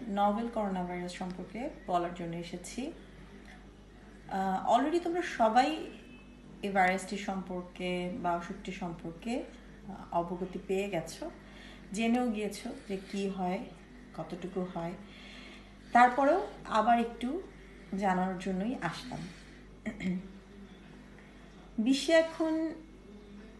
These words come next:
পুরা বিশ্বে, সম্পূর্ণ বিশ্বে ডাব্লিউএইচও দ্বারা, আহ, বলা হয়েছে যে এই করোনা ভাইরাসটি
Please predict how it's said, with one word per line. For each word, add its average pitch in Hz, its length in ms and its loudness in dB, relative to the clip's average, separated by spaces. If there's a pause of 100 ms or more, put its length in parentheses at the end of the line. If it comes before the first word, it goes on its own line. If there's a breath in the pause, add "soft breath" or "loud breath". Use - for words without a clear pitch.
(480)
পুরা 233 180 4
বিশ্বে, 202 540 -2
সম্পূর্ণ 202 420 0
বিশ্বে 185 460 -2
ডাব্লিউএইচও 190 680 0
দ্বারা, 170 340 0
আহ, - 800 -8
বলা 165 240 4
হয়েছে 202 460 2
যে 170 240 -2 (680 loud breath)
এই 170 320 0
করোনা 190 300 2
ভাইরাসটি 190 580 -2